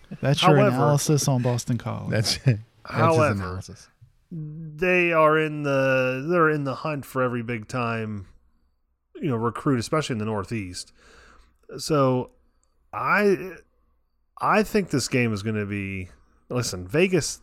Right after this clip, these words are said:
Speaker 2: these people aren't fools. They're not setting these odds
Speaker 1: Yeah, no, I
Speaker 2: close
Speaker 1: know.
Speaker 2: for no reason.
Speaker 3: I hear
Speaker 2: They're
Speaker 3: you.
Speaker 2: looking
Speaker 1: I
Speaker 2: to
Speaker 1: know.
Speaker 2: make money.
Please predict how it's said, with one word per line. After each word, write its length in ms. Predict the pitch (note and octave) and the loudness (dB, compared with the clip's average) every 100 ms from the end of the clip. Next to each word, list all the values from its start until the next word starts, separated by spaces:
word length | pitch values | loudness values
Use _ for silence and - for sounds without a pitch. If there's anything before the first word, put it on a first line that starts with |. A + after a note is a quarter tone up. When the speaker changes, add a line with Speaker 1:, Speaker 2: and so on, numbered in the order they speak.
| - | -4
Speaker 2:
these 160 | F#3+ | -2
people 200 | - G3 | 0 2
aren't 200 | E3 G#2+ | 2 2
fools. 460 | - D#3+ B2+ G2 F#2 | 0 2 4 2 0
They're 100 | D#3 | 2
not 160 | D#3 | 0
setting 240 | - F3+ D#3+ | 2 2 4
these 180 | A#2+ A2 | 2 0
odds 440 | B2+ C3 A#2 A3 | 0 2 4 4
Speaker 1:
Yeah, 320 | G#3 F#3 F#3 E3+ - - | 4 4 2 -4 -10 0
no, 240 | F#3 F3 | 2 2
I 100 | E3+ | 2
Speaker 2:
close 300 | F3+ E3+ D#3+ | 4 4 2
Speaker 1:
know. 60 | - | 0
Speaker 2:
for 160 | D#3 C#3+ | 0 2
no 120 | C#3+ | 2
reason. 380 | C3+ E3 F3+ F#3+ | 2 2 2 2
Speaker 3:
I 40 | |
hear 80 | E3+ | 4
Speaker 2:
They're 80 | F3+ | 4
Speaker 3:
you. 60 | G#3+ | 4
Speaker 2:
looking 180 | G3+ | 2
Speaker 1:
I 80 | D3+ | 2
Speaker 2:
to 60 | D3+ | 4
Speaker 1:
know. 40 | |
Speaker 2:
make 260 | E3+ E3+ - | 4 0 -2
money. 640 | C3 B2+ F3 E3 G#2+ F2+ | -2 2 2 2 -2 -6